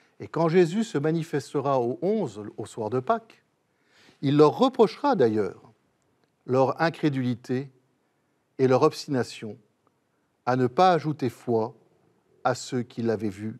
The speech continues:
ressusciter. Même mis devant la réalité de Jésus ressuscité, les disciples doutent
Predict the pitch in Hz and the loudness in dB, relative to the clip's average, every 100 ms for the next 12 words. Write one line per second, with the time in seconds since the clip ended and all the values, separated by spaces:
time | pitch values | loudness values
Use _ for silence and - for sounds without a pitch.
0 | - 101 104 - - 95 - 87 _ _ | -14 -10 -10 -12 -18 -20 -20 -20 _ _
1 | _ _ _ _ _ _ _ _ _ _ | _ _ _ _ _ _ _ _ _ _
2 | _ _ - _ - 135 202 285 277 226 | _ _ -20 _ -6 0 2 2 2 2
3 | 214 170 131 - _ _ - 120 135 139 | 2 0 -4 -12 _ _ -4 0 2 2
4 | 127 110 165 202 165 185 147 123 127 131 | 2 4 2 2 0 0 2 0 -2 -2
5 | 139 127 113 113 117 107 - 120 156 _ | -2 -2 -2 -8 -14 -12 -10 -10 -12 _
6 | _ _ _ _ _ _ _ _ _ _ | _ _ _ _ _ _ _ _ _ _
7 | 127 120 123 - - - 110 123 127 | -8 -6 -8 -8 -12 -12 -10 -8 -8